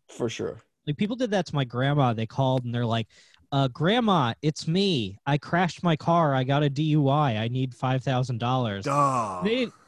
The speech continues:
Speaker 2: they didn't give her a name, but she's just like, "Brendan?" She imme-, I have, like, seven
Speaker 3: <laughs>
Speaker 2: cousins.
Speaker 1: Oh.
Speaker 3: And
Speaker 2: Luckily, someone
Speaker 3: yeah.
Speaker 2: intervened,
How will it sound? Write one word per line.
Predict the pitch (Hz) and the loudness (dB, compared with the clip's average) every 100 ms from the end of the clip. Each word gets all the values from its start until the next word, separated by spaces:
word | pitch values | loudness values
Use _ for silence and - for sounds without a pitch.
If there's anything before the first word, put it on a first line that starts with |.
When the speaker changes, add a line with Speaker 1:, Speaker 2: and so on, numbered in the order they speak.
| _ - | _ -2
Speaker 2:
they | 220 | 0
didn't | 285 | 0
give | 208 220 | 0 2
her | 202 | 2
a | 156 | 2
name, | 165 196 | 0 0
but | 151 | -2
she's | - 151 | -2 -2
just | 139 127 | -2 0
like, | 147 - | -2 -2
"Brendan?" | 131 123 147 175 262 320 269 180 | -2 2 4 4 2 0 -4 -6
She | - 151 | -2 0
imme-, | 151 175 180 - | 2 0 -2 -2
I | 170 | -2
have, | 185 | 0
like, | 165 165 | -2 -2
seven | - 131 135 127 | -8 -4 -4 -4
Speaker 3:
<laughs> | 135 | -6
Speaker 2:
cousins. | 123 113 107 _ _ _ _ | -8 -12 -16 _ _ _ _
Speaker 1:
Oh. | - 156 123 104 - _ - - - - - _ _ _ _ _ _ _ _ - - | -6 -2 -2 -4 -14 _ -8 -8 -10 -16 -18 _ _ _ _ _ _ _ _ -20 -8
Speaker 3:
And | 120 117 110 107 | -4 -4 -6 -6
Speaker 2:
Luckily, | 247 247 196 | -2 0 0
someone | 214 185 | 2 2
Speaker 3:
yeah. | 175 | 2
Speaker 2:
intervened, | 143 143 139 107 | 2 2 -2 -6